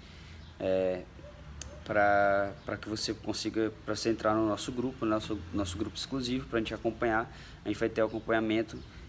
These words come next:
é, de dúvidas, sempre, é, a-, vai tá aberto pra vocês, né, o grupo. E a gente vai dispon-, disponibilizar na plataforma o, as aulas,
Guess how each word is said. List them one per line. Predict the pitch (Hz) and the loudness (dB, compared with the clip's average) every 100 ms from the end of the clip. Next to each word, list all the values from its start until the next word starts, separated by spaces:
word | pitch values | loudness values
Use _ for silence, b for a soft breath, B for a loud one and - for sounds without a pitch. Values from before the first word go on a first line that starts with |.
| - | -6
é, | 98 98 98 95 92 | 2 4 4 2 0
de | 98 | -2
dúvidas, | 101 123 117 107 110 110 - - - - - - - | 0 2 2 4 4 4 0 -4 -8 -14 -16 -14 -12
sempre, | - - 120 120 131 131 - | -4 2 2 2 -2 -4 0
é, | 107 95 | 0 4
a-, | 104 | 4
vai | 98 - 104 107 | 4 0 -2 4
tá | 113 | 4
aberto | 113 110 120 | 6 2 -2
pra | - 107 | -2 -2
vocês, | 110 - 107 120 | 0 2 0 2
né, | 110 135 - | 0 -2 -6
o | 104 | -2
grupo. | 104 113 - B B B B B B - - | -2 -2 -6 B B B B B B -8 -2
E | 120 139 160 | 2 2 0
a | - | 0
gente | 123 | 0
vai | 127 | 2
dispon-, | 120 - 127 123 110 - 107 110 | 0 2 2 2 -2 -6 -8 -8
disponibilizar | - - 135 127 131 127 113 117 | -8 -2 0 2 2 4 6 6
na | 127 | 4
plataforma | 113 120 120 - 117 127 135 151 - B B B B B | 2 2 0 0 2 2 -2 -8 -16 B B B B B
o, | - 110 120 117 - | -4 0 0 0 4
as | 120 117 | 4 4
aulas, | 98 90 - | 2 -2 -8